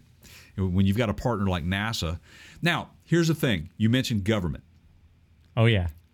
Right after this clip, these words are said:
Speaker 1: What does this, what, what does that tell you that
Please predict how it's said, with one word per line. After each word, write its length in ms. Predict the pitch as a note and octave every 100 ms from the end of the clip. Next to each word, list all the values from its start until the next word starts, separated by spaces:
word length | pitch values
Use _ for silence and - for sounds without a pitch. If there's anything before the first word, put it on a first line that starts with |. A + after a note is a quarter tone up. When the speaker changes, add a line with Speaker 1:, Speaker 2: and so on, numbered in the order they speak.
| _ _ _ _ _ _ _ _ _ _ _ _ _ _ _ _
Speaker 1:
What 260 | F#2 B2+ D3+
does 220 | B2 G#2
this, 320 | A#2+ G#2+ - -
what, 340 | G2 G2 C#3+ A#2+
what 260 | G#2 D#3
does 180 | C3+ G#2
that 220 | A#2 -
tell 280 | - A#2 A2+
you 280 | F2 D#2 D2+ _ _ _ _ _ E2
that 380 | E2 F2 -